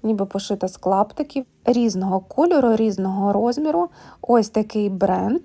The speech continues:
також є брелок з черепашкою. Це, власне, натуральна замша, і її ціна п'ятсот гривень. Вона на двох коротких ручках.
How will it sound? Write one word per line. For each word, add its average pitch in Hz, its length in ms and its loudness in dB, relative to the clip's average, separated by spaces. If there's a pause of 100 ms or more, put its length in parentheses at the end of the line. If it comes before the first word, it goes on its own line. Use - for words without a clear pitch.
(160)
також 214 440 -2
є 196 300 -2
брелок 196 580 -2
з - 80 -18
черепашкою. 254 1000 -6 (420)
Це, 254 140 -2
власне, 214 400 0
натуральна 196 680 2
замша, 180 580 -4 (460)
і 220 100 -4
її 190 340 -4
ціна 220 320 -2
п'ятсот 226 500 -8
гривень. 180 580 -8 (1000)
Вона 208 320 0
на 208 120 2
двох 202 360 -2
коротких 180 600 -2
ручках. 190 540 -2